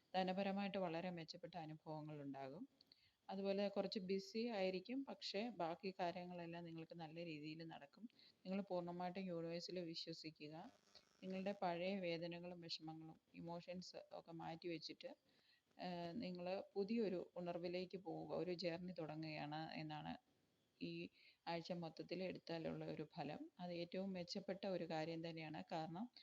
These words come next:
നിങ്ങളുടെ നെഗറ്റീവ് തോട്ട്സ് ഒക്കെ മാറാൻ പോകുന്നു. അങ്ങനെയുള്ള കാര്യങ്ങളിലൊന്നും നിങ്ങളുടെ മനസ്സ് കുടുങ്ങി കിടക്കാതെ ഇനി അങ്ങോട്ട് മാറ്റങ്ങൾ ഉണ്ടാകുന്ന ഒരു സമയമാണ്. അത് വളരെ സന്തോഷമുള്ള ഒരു സമയം തന്നെയാണ്. കാരണം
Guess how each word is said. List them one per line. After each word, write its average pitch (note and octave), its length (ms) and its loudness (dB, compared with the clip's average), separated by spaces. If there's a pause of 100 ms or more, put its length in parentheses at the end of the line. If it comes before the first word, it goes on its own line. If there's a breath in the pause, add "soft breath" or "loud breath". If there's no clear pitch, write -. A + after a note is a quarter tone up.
(260 loud breath)
നിങ്ങളുടെ F#3+ 380 2
നെഗറ്റീവ് F3+ 480 2
തോട്ട്സ് E3 300 2
ഒക്കെ E3+ 140 -2
മാറാൻ E3 420 0
പോകുന്നു. D#3 380 -6
അങ്ങനെയുള്ള F3 400 -6
കാര്യങ്ങളിലൊന്നും E3+ 720 -4
നിങ്ങളുടെ D#3+ 280 -8
മനസ്സ് D#3+ 380 -8
കുടുങ്ങി E3+ 320 -6
കിടക്കാതെ D#3 580 -4 (600 loud breath)
ഇനി A#3+ 140 4
അങ്ങോട്ട് A3+ 360 0
മാറ്റങ്ങൾ F#3 600 -2
ഉണ്ടാകുന്ന F3 580 -2 (480)
ഒരു E3+ 220 -2 (640)
സമയമാണ്. E3 720 0 (220)
അത് G3 240 2
വളരെ F3+ 380 4
സന്തോഷമുള്ള F3+ 720 0
ഒരു E3+ 120 0
സമയം D3+ 680 -4
തന്നെയാണ്. D#3 440 -2 (640 loud breath)
കാരണം F3 440 -2